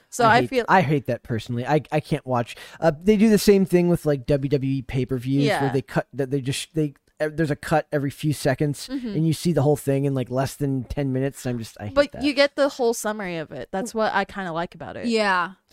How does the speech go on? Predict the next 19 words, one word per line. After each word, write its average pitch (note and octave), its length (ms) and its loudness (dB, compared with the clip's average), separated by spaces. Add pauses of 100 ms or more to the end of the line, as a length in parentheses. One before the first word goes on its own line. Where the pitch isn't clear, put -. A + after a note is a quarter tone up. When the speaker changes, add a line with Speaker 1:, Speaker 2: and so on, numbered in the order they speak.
(220)
Speaker 3:
The C4+ 200 2
other D#4 220 6
thing G4 200 -6
that D#4 80 -4
I D4 40 0
would C4 140 -4
say B3 120 -2
about A#3 140 -6
this G#3+ 160 -10
ten-minute G#3 320 -4
mark F3+ 320 -4
and F#3+ 100 -4
the F3+ 80 -6
revenue F3+ 520 -2
is, F3+ 340 -6 (140)
um, D#3+ 420 -4 (380)
alternative C#4+ 520 0
platforms G#3+ 460 -4
like F#3 160 -6